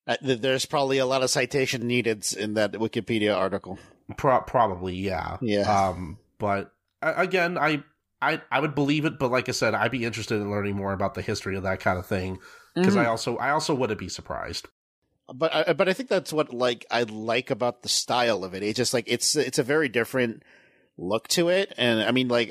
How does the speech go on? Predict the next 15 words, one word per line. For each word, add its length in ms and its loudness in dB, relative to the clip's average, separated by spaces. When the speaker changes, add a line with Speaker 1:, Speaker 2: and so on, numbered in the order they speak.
Speaker 1:
in, 200 0
again, 240 0
my, 180 2
most 320 0
of 80 2
my 600 2
knowledge 440 2
through 500 0
Saint 260 -8
Seiya 380 2
is 240 0
through 160 -2
the 160 -2
anime. 380 0
So, 420 -4